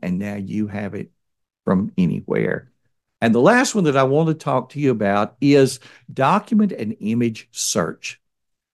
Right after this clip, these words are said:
When you perform a search, Evernote will look for your search term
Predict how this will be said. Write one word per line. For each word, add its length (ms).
When 160
you 180
perform 680
a 100
search, 920
Evernote 580
will 240
look 260
for 180
your 240
search 640
term 500